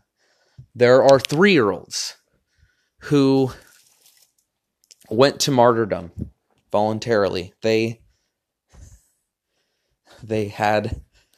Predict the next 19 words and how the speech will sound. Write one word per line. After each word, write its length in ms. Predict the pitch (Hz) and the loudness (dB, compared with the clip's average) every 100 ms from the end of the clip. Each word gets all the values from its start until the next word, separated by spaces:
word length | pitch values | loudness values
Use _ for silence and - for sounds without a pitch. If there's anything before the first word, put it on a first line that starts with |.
| _ _ | _ _
they 160 | 113 98 | -4 -4
had 400 | - 107 104 - | -4 -8 -8 -8
a, 120 | 107 | -10
a 340 | 107 - 71 | -10 -12 -8
love, 540 | 117 107 120 120 120 - - | -4 -2 -2 -2 -8 -18 -12
a 140 | 107 101 | -8 -8
childlike 640 | - 110 120 110 107 104 - | -6 -2 0 0 -2 -2 -8
trust 460 | - 117 104 - | -6 -4 -4 -10
and 160 | - 107 | -12 -6
love 220 | 107 104 | -4 -4
for 80 | - | -8
Christ. 560 | 98 - - - - _ _ _ _ _ _ _ _ _ _ _ _ _ _ _ _ _ _ _ _ _ _ _ _ _ _ _ - | -10 -8 -10 -14 -20 _ _ _ _ _ _ _ _ _ _ _ _ _ _ _ _ _ _ _ _ _ _ _ _ _ _ _ -20
So 440 | - 120 113 110 107 - | -6 0 2 2 -2 -2
both 440 | 131 147 131 - - - _ - - _ _ _ _ _ - | 2 4 2 -2 -18 -18 _ -20 -20 _ _ _ _ _ -8
the 100 | 120 | -4
young 540 | 120 135 147 156 156 - - | 0 0 -2 -4 -8 -12 -14
and 160 | 110 | -10
the 120 | 104 - | -10 0
old, 600 | 147 151 147 139 143 | 4 4 4 0 -4